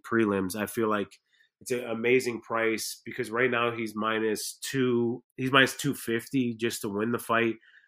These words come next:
The way he's gonna win is by, is by K O. The U F C set him up. The U F C wants him, wants him to show out here as a featured bout,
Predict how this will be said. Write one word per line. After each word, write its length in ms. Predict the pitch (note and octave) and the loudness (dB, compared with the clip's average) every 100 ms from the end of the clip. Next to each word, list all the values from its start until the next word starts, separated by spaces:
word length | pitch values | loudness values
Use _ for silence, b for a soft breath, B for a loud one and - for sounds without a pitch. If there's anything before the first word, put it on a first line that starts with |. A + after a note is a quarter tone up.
| b b _ _ | b b _ _
The 120 | - | 0
way 200 | B2 C#3+ | 10 10
he's 160 | C3 A#2+ | 10 4
gonna 160 | A#2+ G#2+ | 2 4
win 160 | A#2 | 4
is 140 | A2 F#2 | 2 2
by, 180 | G2 | 0
is 300 | G2+ G#2+ A2+ | 0 -2 -6
by 180 | G2+ A2 | -2 -2
K 320 | G2+ - G#2 | -2 -2 0
O. 140 | G#2 G#2 | 0 0
The 80 | A2 | 4
U 140 | C3 | 4
F 60 | B2 | 4
C 200 | - A2+ | 0 -2
set 260 | - B2 | 0 2
him 160 | A2+ G#2+ | 2 2
up. 160 | G#2+ - | 0 0
The 80 | A2+ | 0
U 80 | A2 | 0
F 60 | |
C 140 | - A2+ | 0 0
wants 400 | G#2 G#2+ G#2+ - | 0 0 0 -2
him, 340 | G#2+ G#2 G#2+ - - | -2 -4 -6 -16 -14
wants 380 | C3+ A#2 A#2 - | -6 -2 -2 -2
him 80 | |
to 60 | G#2+ | -2
show 280 | - A#2+ G#2+ | -2 0 0
out 200 | G2+ G2+ | 0 -2
here 240 | A2 G#2+ | 0 0
as 200 | G#2+ G2 | 0 -4
a 40 | G2 | -6
featured 400 | A2 G#2 G#2+ F#2+ | -6 -6 -8 -4
bout, 340 | G2+ G2+ G2 | 0 0 -2